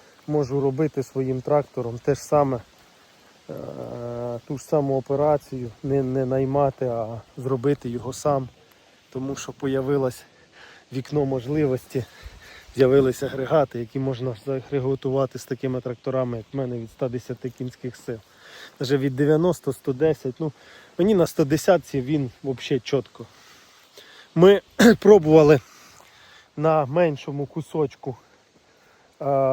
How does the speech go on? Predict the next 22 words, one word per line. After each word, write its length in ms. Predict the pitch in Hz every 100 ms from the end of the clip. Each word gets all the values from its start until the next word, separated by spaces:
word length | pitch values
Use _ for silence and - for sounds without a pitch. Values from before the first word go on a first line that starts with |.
| 131 131 131 131 131 131 131 131 - -
заганяти 640 | 135 151 131 160 156 147 -
його 220 | 135 131
глибоко. 640 | 131 131 120 147 202 220 - _ - - - _ -
Е, 880 | 135 135 131 127 131 131 131 131 123 -
получається, 640 | - 143 143 165 147 135 143
виробник 500 | 147 147 143 156 120
заявляє, 680 | 147 143 139 147 143 135
що 140 | - 147
він 200 | 143 135
працює 520 | 139 131 160 143 135 117
до, 240 | 151 143 - _ _ _ _ _ _ _ -
до 100 | 170
тридцяти 500 | - 175 - 185 185
сантиметрів. 880 | - 165 151 220 214 185 170 165 139 - - - - - - - - - - - -
Не 140 | 165 202
обманює, 720 | 185 156 208 202 185 165 151 -
до 140 | 135
тридцяти 500 | 143 180 165 175 185
сантиметрів 760 | 160 170 147 185 165 151 147 139
лізе 280 | 170 143 139
тільки 300 | 139 - 156
так. 280 | 208 220